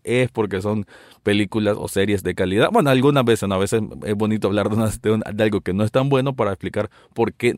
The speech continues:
no es tan bueno. Ah, como el episodio que hice la semana pasada sobre Mulan, que ya lo dije, es cualquier basura. Y así continuamos entonces con, con una ceremonia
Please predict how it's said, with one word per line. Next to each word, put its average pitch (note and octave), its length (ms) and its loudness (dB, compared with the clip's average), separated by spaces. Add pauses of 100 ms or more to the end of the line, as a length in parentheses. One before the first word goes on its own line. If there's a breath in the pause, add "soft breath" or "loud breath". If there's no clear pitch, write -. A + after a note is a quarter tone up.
no G2+ 220 -2
es - 120 -8
tan G2+ 160 2
bueno. G#3+ 300 4
Ah, D#3 200 2
como C#3+ 260 0
el C#3+ 80 2
episodio C3 640 2 (300 loud breath)
que F#2+ 120 0
hice G2 160 2
la G#2+ 100 2
semana A#2 320 2
pasada B2+ 480 2
sobre G2+ 440 2
Mulan, F#2+ 500 0
que G2 180 -4
ya E2+ 140 -8
lo G#2 140 0
dije, E3 280 0
es F#2+ 80 -6
cualquier G2+ 400 -2 (220)
basura. F#2 600 -4 (580)
Y E3+ 120 4
así E3+ 220 2
continuamos F3+ 580 2
entonces E3 400 -2
con, B2+ 420 -2
con A#2+ 300 -4
una E3 180 -2
ceremonia D#3 920 -2